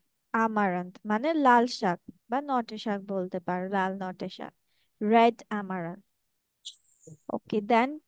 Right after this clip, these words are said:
pea greens, পি ই এ পি, Greens, G R E E N S. Pea greens means motor shock. Then purslane leaves.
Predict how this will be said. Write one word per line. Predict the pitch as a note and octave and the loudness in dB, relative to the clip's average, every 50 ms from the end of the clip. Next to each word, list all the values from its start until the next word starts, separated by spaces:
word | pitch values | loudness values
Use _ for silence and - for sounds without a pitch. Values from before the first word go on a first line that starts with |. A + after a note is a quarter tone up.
| _ _ _ _ _ | _ _ _ _ _
pea | D#4 D#4 D#4+ D#4+ D#4+ D#4+ D#4+ D#4+ D#4+ D#4 B3+ G#3+ - | -2 0 2 4 4 4 6 4 4 2 2 0 0
greens, | A#3+ A3 A3 A3 G#3 G3 E3+ C#3 - - - - - - B3+ - _ _ _ _ _ _ | 2 2 2 2 2 -2 -4 -6 -8 -8 -8 -6 -6 -8 -10 -12 _ _ _ _ _ _
পি | - - C#4 C#4 C#4 - - | -8 -4 -2 -2 -2 -2 -2
ই | B3 A#3+ A#3+ A3 - | -2 -2 0 0 0
এ | - A3 G3+ F#3 | 0 0 0 0
পি, | - _ - A#3+ A#3 A#3+ B3+ C4+ D4 D#4 D#4+ E4 - _ _ _ _ _ _ _ _ _ _ _ _ _ _ _ - | -2 _ -8 -6 -4 -4 -4 -4 -6 -8 -10 -12 -16 _ _ _ _ _ _ _ _ _ _ _ _ _ _ _ 0
Greens, | A#3+ A#3 B3+ B3+ B3 A3 G3 F3+ F#3+ G3 - - - | 2 4 4 4 2 0 -2 -4 -6 -8 -10 -12 -8
G | - A#3 A3+ A3+ G3+ | -4 0 2 4 4
R | - A3 A3 A3 | 6 6 6 4
E | A#3 A#3 A#3 G#3+ G#3+ G3+ A3 G#3+ | 4 2 2 2 2 2 0 0
E | G#3+ G#3+ - - | 0 -2 -2 -4
N | G#3 G3 F#3 F#3 | -4 -4 -4 -6
S. | E3+ F3+ - - - - _ | -8 -8 -8 -10 -12 -12 _
Pea | B3+ B3+ C4 C4 B3 | -6 -4 -4 -4 -4
greens | A#3+ - A#3+ B3+ B3+ B3+ C4 C4+ - - - | -4 -6 -6 -6 -6 -6 -8 -10 -12 -14 -12
means | A#3+ A#3 A#3+ B3 B3+ C#4 D#4 - - - - | -10 -8 -8 -8 -8 -10 -12 -12 -14 -14 -12
motor | A#3+ A3 G#3+ G#3 G#3+ G#3 G#3+ G#3 - A#3 A3 A3+ | -12 -12 -8 -6 -6 -6 -6 -6 -4 -2 -2 -2
shock. | A3 - - - F#3 - - - - - - _ _ _ _ _ _ _ _ _ _ _ _ _ _ _ _ _ _ _ _ _ _ _ _ _ _ _ _ _ _ _ _ _ _ _ _ _ _ _ _ _ _ _ _ _ _ _ _ _ _ _ | -2 -4 -4 -4 -4 -4 -4 -6 -14 -20 -20 _ _ _ _ _ _ _ _ _ _ _ _ _ _ _ _ _ _ _ _ _ _ _ _ _ _ _ _ _ _ _ _ _ _ _ _ _ _ _ _ _ _ _ _ _ _ _ _ _ _ _
Then | A#3+ G#3 A#3+ A#3 A#3 A#3 A#3 B3 - _ - | -2 4 4 6 6 4 2 -4 -10 _ -2
purslane | C4 B3+ B3 C4 C#4+ C#4 - - - D4 C#4+ D4 D4 D4 D4+ D4+ D4+ D#4 D4+ | 2 4 6 6 6 4 0 -4 -6 -2 0 2 2 2 0 -2 -4 -8 -12
leaves. | C4+ B3+ A3+ A3+ G#3+ G#3+ G#3 F#3 E3+ D#3 - - - - - - - | -10 -8 -8 -6 -6 -6 -4 -4 -6 -6 -8 -12 -12 -12 -10 -12 -14